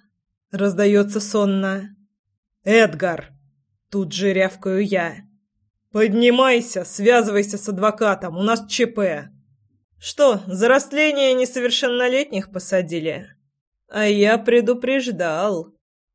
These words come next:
«Еву забрали по сто одиннадцатой. Нужен срочно адвокат».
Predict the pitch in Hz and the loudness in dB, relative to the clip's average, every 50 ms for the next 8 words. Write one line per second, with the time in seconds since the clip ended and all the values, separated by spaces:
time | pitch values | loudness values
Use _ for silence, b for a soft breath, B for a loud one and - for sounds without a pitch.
0 | _ _ _ _ 180 165 156 180 214 226 214 190 190 185 185 190 185 180 196 214 | _ _ _ _ -14 -8 -2 2 4 4 4 4 2 -2 -2 -2 0 2 2 2
1 | 220 220 202 - 185 190 185 - - 196 196 196 202 180 151 175 165 160 160 - | 2 2 0 -2 -4 -6 -6 -6 -2 2 2 4 2 2 0 -6 -8 -8 -8 -10
2 | - - - 147 147 143 _ _ - 196 202 208 202 220 202 208 202 208 214 208 | -12 -12 -12 -12 -12 -12 _ _ 0 0 2 2 4 2 2 2 0 0 0 2
3 | 208 208 208 - 208 208 208 208 185 185 208 202 202 - 165 147 139 - - | 2 0 0 0 0 2 2 2 2 2 0 0 -2 -6 -10 -10 -10 -12 -20